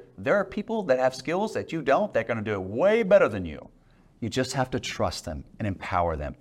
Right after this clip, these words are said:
When you empower your team to have ownership part of what they're doing,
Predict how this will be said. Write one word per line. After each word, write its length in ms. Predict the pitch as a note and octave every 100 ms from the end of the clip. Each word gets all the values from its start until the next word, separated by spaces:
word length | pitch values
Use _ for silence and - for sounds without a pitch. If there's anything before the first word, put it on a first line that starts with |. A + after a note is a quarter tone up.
| -
When 140 | - A#2+
you 100 | F#3
empower 360 | - D#3 D#3
your 120 | C#3 A#2+
team 540 | - B2 B2 F#3+ B3 - _ _ _ _ _ _ -
to 100 | A#2
have 180 | G#2+ -
ownership 680 | A#2+ D3 E3+ - F#3 - -
part 340 | - C#3 D#3+ -
of 140 | A#2
what 120 | C3
they're 120 | B2+ G#2
doing, 460 | A2 A2+ F3 G#3+